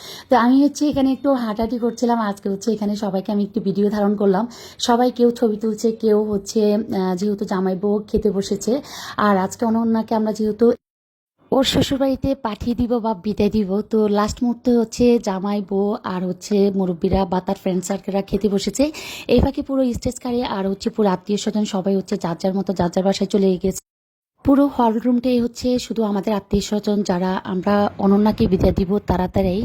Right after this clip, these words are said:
তো আসলে, আহ, এখানে হাসি কান্না যাই হোক না কেন, তাকে তো আমরা বিদায় দিতেই হবে। তো ওরা হচ্ছে দুজন খেতে বসেছে, পাশাপাশি হচ্ছে পুরো টেবিলে হচ্ছে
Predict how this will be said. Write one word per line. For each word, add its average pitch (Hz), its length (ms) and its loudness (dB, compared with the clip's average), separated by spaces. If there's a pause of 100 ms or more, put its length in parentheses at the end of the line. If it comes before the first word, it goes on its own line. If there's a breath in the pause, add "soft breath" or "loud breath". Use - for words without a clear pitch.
(100)
তো 208 100 -4 (120)
আসলে, 220 360 -2 (120)
আহ, - 720 -6
এখানে 240 200 0
হাসি 226 340 -2
কান্না 226 240 0
যাই 196 280 2
হোক 196 220 -2
না 208 120 0
কেন, 196 120 -2 (200)
তাকে 240 240 2
তো 269 140 0
আমরা 240 280 2
বিদায় 214 260 -2
দিতেই 226 340 0
হবে। 202 380 0
তো 220 160 2 (140)
ওরা 202 140 4
হচ্ছে 214 280 -2
দুজন 214 360 -4
খেতে 208 240 -4
বসেছে, 196 400 -8
পাশাপাশি 190 500 -6
হচ্ছে 202 180 -2
পুরো 196 260 0
টেবিলে 190 320 0
হচ্ছে 202 220 -2